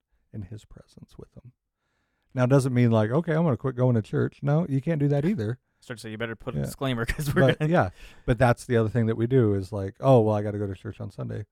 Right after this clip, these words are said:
Speaker 1: You got to? Man, you
Speaker 2: But
Speaker 1: get
Speaker 2: you
Speaker 1: to.
Speaker 2: want, yeah.
Speaker 1: Do you want to? You get to. You know, because there's, there is a certain level where, yes, those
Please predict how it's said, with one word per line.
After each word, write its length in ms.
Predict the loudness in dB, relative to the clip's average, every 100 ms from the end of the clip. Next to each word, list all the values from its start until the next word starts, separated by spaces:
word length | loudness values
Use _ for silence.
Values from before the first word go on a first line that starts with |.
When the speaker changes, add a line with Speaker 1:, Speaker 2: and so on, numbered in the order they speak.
| _ _ _ _ -12
Speaker 1:
You 120 | -8
got 200 | -6 -6
to? 60 |
Man, 120 | -8 -10 _ _ _ _ _ _ _ _
you 100 | -14
Speaker 2:
But 100 | -14
Speaker 1:
get 80 | -16
Speaker 2:
you 60 | -16
Speaker 1:
to. 80 |
Speaker 2:
want, 140 | -16 -16 _
yeah. 80 | -20 _ _ _
Speaker 1:
Do 60 | -12
you 60 |
want 260 | -10 -12 -14
to? 140 | -18
You 100 | -18
get 260 | -18 -20 -20
to. 240 | _ -18 -18 _ _ _ _ _ _
You 80 | -8
know, 100 | -6
because 300 | -6 -6 -4
there's, 280 | -2 -2 -4 -14 _ _
there 200 | -2 0
is 160 | 0 -2
a 60 | -8
certain 320 | -10 -10 -6
level 300 | -4 -2 0
where, 260 | 0 -2 -6 _ _
yes, 320 | -6 -6 -6
those 400 | -6 0 0 0